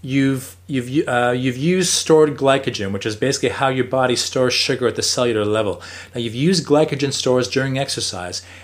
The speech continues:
and consuming sugar right after training helps to aid,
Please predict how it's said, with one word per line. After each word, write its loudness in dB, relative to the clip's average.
and -10
consuming 0
sugar 2
right 6
after 0
training -4
helps -4
to -8
aid, 2